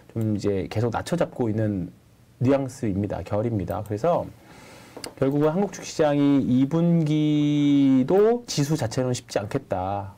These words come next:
그러면 종목 플레이를 해야 된다가 일단은 결론이, 이 겨-,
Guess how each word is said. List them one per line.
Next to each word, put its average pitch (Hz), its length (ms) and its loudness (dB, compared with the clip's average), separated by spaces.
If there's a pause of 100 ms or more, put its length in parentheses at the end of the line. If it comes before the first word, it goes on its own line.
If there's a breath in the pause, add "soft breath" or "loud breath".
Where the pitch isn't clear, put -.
(140)
그러면 139 380 -2
종목 151 260 0
플레이를 151 460 2
해야 190 220 2
된다가 123 960 0
일단은 135 520 0 (300 loud breath)
결론이, 156 580 2
이 139 320 2
겨-, - 140 -4